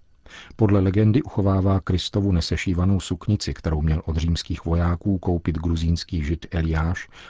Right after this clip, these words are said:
a odvést své sestře Sidonii. Ta zemřela s posvátným rouchem v rukou a na místě jejího hrobu vyrostl obrovský cedr.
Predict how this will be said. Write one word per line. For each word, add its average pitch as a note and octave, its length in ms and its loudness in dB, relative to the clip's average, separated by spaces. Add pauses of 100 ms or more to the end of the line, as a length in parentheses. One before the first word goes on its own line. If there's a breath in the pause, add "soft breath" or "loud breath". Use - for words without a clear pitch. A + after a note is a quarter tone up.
(120 loud breath)
a - 140 -4
odvést G#2+ 420 2
své G2 240 0
sestře - 400 -4
Sidonii. E2+ 580 2 (440 loud breath)
Ta G2 100 2
zemřela F2+ 400 4
s - 60 -6
posvátným F2+ 640 2
rouchem E2+ 340 2
v E2 40 2
rukou F2 460 2 (380 loud breath)
a F#2 60 2
na F2 120 6
místě G2 340 2
jejího F#2 360 2
hrobu F2+ 400 0 (200)
vyrostl G#2 500 0
obrovský E2+ 440 -4
cedr. C#2+ 340 -6